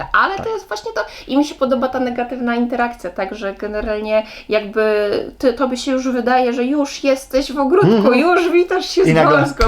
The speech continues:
Speaker 1: pstryk.
Speaker 2: i pozamiatane.
Speaker 1: <laughs> Dokładnie.
Speaker 2: Nie, fajne jest też to, jak działa to przeciąganie liny. Okej, walka o same te znaczniki, dobra.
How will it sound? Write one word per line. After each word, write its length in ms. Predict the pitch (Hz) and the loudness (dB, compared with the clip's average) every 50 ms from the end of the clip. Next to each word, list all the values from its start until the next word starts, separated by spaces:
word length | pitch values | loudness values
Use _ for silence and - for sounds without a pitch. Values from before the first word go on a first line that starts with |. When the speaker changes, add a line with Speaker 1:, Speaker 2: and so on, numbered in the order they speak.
| 226 - | 0 0
Speaker 1:
pstryk. 300 | - - - - 339 381 453 453 453 - - - - 294 320 | -8 -14 -16 -8 -2 -2 -2 -2 -2 -2 -2 0 2 4 4
Speaker 2:
i 40 | - | 4
pozamiatane. 600 | - - - - 262 247 - - 110 - 101 214 | 4 4 4 4 4 4 4 4 2 0 0 2
Speaker 1:
<laughs> 80 | 262 262 | 0 0
Dokładnie. 640 | 262 - 220 208 202 202 196 190 185 180 175 165 160 - - - - - - - - | 0 -2 -2 0 0 0 -2 -6 -8 -8 -8 -8 -8 -10 -16 -20 -20 -18 -14 -10 -6
Speaker 2:
Nie, 180 | 156 170 147 127 | -2 -2 -2 0
fajne 320 | - 185 214 208 196 180 | 0 0 0 0 -2 -4
jest 200 | 165 160 160 - | -4 -6 -6 -6
też 220 | 165 147 - - - - | -6 -8 -8 -10 -10 -6
to, 260 | 170 160 160 160 160 | -2 0 0 2 2
jak 300 | 147 143 143 131 127 127 | 2 0 0 -2 -4 -8
działa 300 | 120 139 151 147 147 139 | -4 -2 0 0 0 -2
to 120 | 143 131 | -2 -6
przeciąganie 540 | - - - - - 135 135 139 139 143 143 | -10 -12 -10 -8 -6 -4 -2 -2 -2 -2 -2
liny. 300 | 131 117 101 101 107 - | -4 -4 -4 -6 -8 -6
Okej, 320 | - 143 - 113 95 92 90 | -6 -4 -2 -2 -2 0 2
walka 300 | 139 170 185 - 151 139 | 2 0 2 2 0 -2
o 60 | 123 | 0
same 220 | - 156 151 147 | 0 -2 -2 -2
te 140 | - 147 127 | -2 -2 -2
znaczniki, 540 | 107 117 113 113 - 151 151 139 143 139 139 - - - | -2 -2 -4 -4 -4 -6 -6 -4 -4 -6 -6 -8 -14 -2
dobra. 260 | - 110 92 90 80 | 0 0 0 0 -6